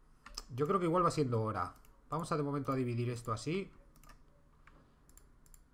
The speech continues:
Ahí. Y ahí.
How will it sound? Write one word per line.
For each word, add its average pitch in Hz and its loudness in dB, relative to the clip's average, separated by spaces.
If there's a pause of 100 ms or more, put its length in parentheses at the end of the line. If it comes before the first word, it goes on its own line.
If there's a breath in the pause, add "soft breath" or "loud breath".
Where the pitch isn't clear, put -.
(240)
Ahí. 131 -6 (1300)
Y 135 -8
ahí. 110 -10